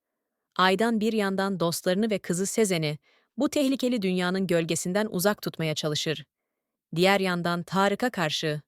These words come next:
son sözünü söyleyerek kontrolü tamamen eline alır. Bu söz, artık eski Aydan'ın olmadığının açık bir işaretidir. Kaderini kendisi yazmaya kararlıdır.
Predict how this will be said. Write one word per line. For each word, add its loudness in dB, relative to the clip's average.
son 2
sözünü -2
söyleyerek -2
kontrolü 2
tamamen 0
eline -2
alır. -4
Bu 0
söz, 0
artık 2
eski 0
Aydan'ın 0
olmadığının 0
açık -4
bir 0
işaretidir. -2
Kaderini 4
kendisi -4
yazmaya 0
kararlıdır. 0